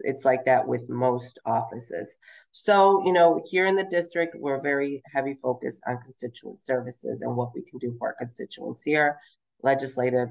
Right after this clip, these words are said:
is more D C, uh, but always, we're always here to, to know what you need and how you feel, and any message that we can convey to our legislative team,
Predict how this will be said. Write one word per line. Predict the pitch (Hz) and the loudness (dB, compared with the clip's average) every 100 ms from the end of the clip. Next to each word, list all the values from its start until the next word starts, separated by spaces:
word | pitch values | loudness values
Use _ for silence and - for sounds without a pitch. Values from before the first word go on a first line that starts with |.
| - | -6
is | 117 120 | -10 -6
more | 120 117 | -4 -4
D | 117 - | -6 -10
C, | - - - 120 _ _ _ - | -10 -12 -12 -14 _ _ _ -2
uh, | 104 104 - | 2 2 2
but | 175 165 170 - - _ _ - | 6 6 6 -2 -20 _ _ 0
always, | 135 139 135 131 - | 4 6 4 2 -2
we're | 135 131 | -4 2
always | 131 131 - | 4 2 -2
here | - 135 131 - - | -6 -4 -4 -6 -8
to, | 123 120 120 | -6 -6 -4
to | 143 | 0
know | 143 | 2
what | 143 147 | 2 0
you | 143 151 | -2 0
need | 147 139 139 139 | 0 0 -4 -4
and | 131 127 123 117 120 _ _ | 0 0 0 -4 -8 _ _
how | - | -2
you | 135 135 135 | 0 -4 0
feel, | 131 127 127 127 | 4 6 6 2
and | 127 123 | -4 -2
any | 127 131 | 0 2
message | 131 131 127 - | 0 -2 -8 -8
that | 127 | -6
we | 120 | -6
can | 123 | -6
convey | 123 120 117 117 120 | -4 -2 -2 -2 -4
to | 123 139 | -6 -2
our | 123 120 | 0 0
legislative | 117 - - 131 131 127 | -4 -4 0 2 0 -4
team, | 131 127 123 | -8 -6 -6